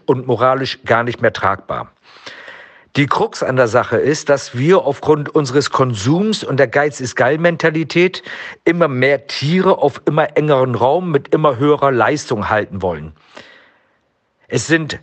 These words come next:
Hybride gezüchtet worden, es sind Leistungshennen gezüchtet worden, die bedeutend mehr Eier legen, als dieses in der Natur notwendig ist,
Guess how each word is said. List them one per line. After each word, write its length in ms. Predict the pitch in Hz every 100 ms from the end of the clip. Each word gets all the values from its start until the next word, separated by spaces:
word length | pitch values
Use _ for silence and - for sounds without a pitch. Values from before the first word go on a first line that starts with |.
| _ -
Hybride 580 | 156 143 156 170 190
gezüchtet 640 | 180 175 - 180 - 165 160
worden, 220 | 175 165
es 100 | 135
sind 160 | 143 110
Leistungshennen 1040 | 117 160 180 175 170 - - 135 175 180
gezüchtet 580 | 165 - 175 - 160 139
worden, 280 | 165 165 156 - - - -
die 100 | 139
bedeutend 720 | 143 143 156 180 185 151 139
mehr 360 | 143 170 175 -
Eier 200 | 143 165
legen, 400 | 151 160 160 156
als 260 | 110 127 -
dieses 380 | 160 151 143
in 80 | 139
der 80 | 143
Natur 360 | 139 127 147 131
notwendig 540 | 127 143 170 165 143
ist, 240 | 165 -